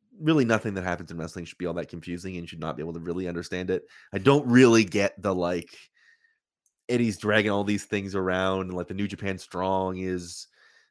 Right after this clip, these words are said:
uh, on the level of the R O H World Championship and this new thing. Like, he's actually defending this new belt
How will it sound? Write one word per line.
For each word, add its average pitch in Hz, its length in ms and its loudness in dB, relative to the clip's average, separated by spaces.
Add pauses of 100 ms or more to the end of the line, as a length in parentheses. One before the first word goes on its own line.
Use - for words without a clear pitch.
(120)
uh, 90 840 -2
on 101 180 -2
the 98 80 -4
level 98 460 0
of 92 280 0
the 104 120 -4
R 95 220 -2
O 95 80 -2
H 92 160 -6
World 92 180 -6
Championship 92 720 -6
and 87 240 -10
this 87 360 -10 (400)
new 135 280 4
thing. 139 200 2
Like, 120 120 -2
he's 147 140 2
actually 165 220 0
defending 143 440 -4
this 123 200 -4
new 123 200 -2
belt 120 460 -2